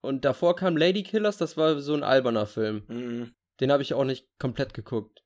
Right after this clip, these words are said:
Speaker 1: Vielleicht hab ich auch nur den Trailer geguckt und hatte schon keinen Bock mehr. So, und dann kam wieder eine etwas langweiligere Phase, bis zweitausendzwölf dann Cloud Atlas kam.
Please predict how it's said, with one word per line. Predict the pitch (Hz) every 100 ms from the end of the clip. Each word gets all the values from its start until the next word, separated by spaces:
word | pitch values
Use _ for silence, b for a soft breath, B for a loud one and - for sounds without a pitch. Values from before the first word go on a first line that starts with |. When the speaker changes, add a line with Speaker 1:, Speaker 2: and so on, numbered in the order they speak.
| -
Speaker 1:
Vielleicht | 120 127
hab | 123
ich | 123
auch |
nur | 117 131
den | 120
Trailer | 135 135 120
geguckt | 113 - 107 -
und | 107
hatte | 110 107
schon | 120
keinen | 110 110
Bock | 117
mehr. | 101 107 123 _ _ _
So, | 127 151 107
und | - 117 107
dann | 135 139 165 185 _ _
kam | - 123 123 131 151 _
wieder | - 120 113
eine | 113 113 113 - _ _ -
etwas | 113 - 117 110 - - _ _ _ _ _
langweiligere | 113 107 117 143 160 165 165 151 139
Phase, | 139 143 151 151 143
bis | 131 156 -
zweitausendzwölf | 151 151 156 143 131 156 156
dann | 151 123
Cloud | 135 151 147
Atlas | 147 135 123 -
kam. | 117 110 107